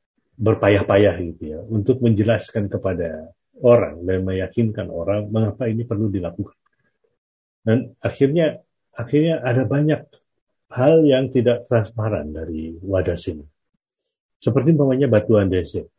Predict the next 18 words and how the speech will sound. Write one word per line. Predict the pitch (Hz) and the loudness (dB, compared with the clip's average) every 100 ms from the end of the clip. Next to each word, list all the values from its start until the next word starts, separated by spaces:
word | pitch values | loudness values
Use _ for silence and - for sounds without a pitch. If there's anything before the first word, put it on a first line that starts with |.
| _ _ _ _ _ _ _ | _ _ _ _ _ _ _
Ya, | 82 80 - | -10 -10 -8
berapa | 131 117 123 | 2 2 4
sih | 170 170 | 2 4
yang | 147 113 | 4 4
dibutuhkan | 95 98 110 - | 0 -2 -2 -2
oleh, | 104 90 90 87 - _ | -2 -2 -4 -6 -12 _
eh, | 98 107 | -4 2
ada, | 131 151 | 2 2
saya | 120 147 | 0 0
me-, | 151 131 117 | 0 -2 -2
me-, | 110 104 | 0 0
mendapatkan | 98 95 104 107 - 101 90 | 0 0 0 0 -4 -6 -6
informasi, | 92 - 95 104 101 87 | -8 -8 -6 -6 -8 -8
saya | 87 104 | -2 0
tidak | 104 101 92 | 2 2 2
tahu, | 101 95 | -2 -2
saya | 101 92 | 2 0
bi-, | 87 95 95 | 0 -4 -4